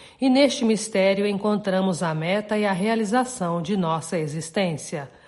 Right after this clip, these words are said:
As boas relações são a estrada principal para o nosso crescimento e amadurecimento humano e cristão. Muito do que caracteriza a nossa personalidade aprendemos através do nosso relacionamento com os pais, irmãos e irmãs,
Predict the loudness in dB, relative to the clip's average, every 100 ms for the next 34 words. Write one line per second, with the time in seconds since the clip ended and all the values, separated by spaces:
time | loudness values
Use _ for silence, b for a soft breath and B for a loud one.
0 | B B B 0 2 0 2 2 2 2
1 | 2 2 2 4 2 2 2 2 2 -2
2 | -2 -2 -2 -2 -2 0 -2 2 4 4
3 | 4 2 2 4 2 2 -2 -2 -2 -2
4 | -2 0 -2 -2 0 2 2 2 0 0
5 | 0 0 0 0 0 2 2 2 0 0
6 | -2 -2 0 0 0 -4 B B B B
7 | 2 6 6 4 0 -2 -2 0 2 0
8 | -2 -4 -2 0 0 0 0 2 0 0
9 | -4 -2 0 0 -4 -4 -4 0 2 0
10 | -4 -8 B B B 0 4 4 4 4
11 | 4 2 2 2 4 4 4 2 2 2
12 | 2 0 0 2 2 2 2 2 2 0
13 | -4 -4 -4 -4 -2 0 2 0 -4 -6
14 | -4 0 2 2 0 -2 -4 -6 -4 -2
15 | 0 -2 -4